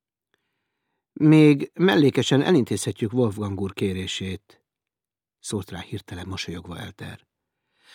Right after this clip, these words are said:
A szemétben találtak egy ilyen csecsebecsét, és nem tudjuk, hogy kié. Elővette a tört a zsebéből. Linner bárgyú arca felderült. <laughs> Az enyém. Kedves emlék,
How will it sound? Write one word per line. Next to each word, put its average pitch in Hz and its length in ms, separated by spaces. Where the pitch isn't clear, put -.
A 156 80
szemétben 143 460
találtak 120 420
egy 95 120
ilyen 95 140
csecsebecsét, 87 720
és 175 80
nem 269 120
tudjuk, 92 260
hogy 87 140
kié. 80 400
Elővette 92 520
a - 40
tört - 560
a 90 100
zsebéből. 107 720
Linner 113 540
bárgyú 95 500
arca - 260
felderült. 104 720
<laughs> 131 1200
Az 113 120
enyém. 95 400
Kedves - 520
emlék, 92 460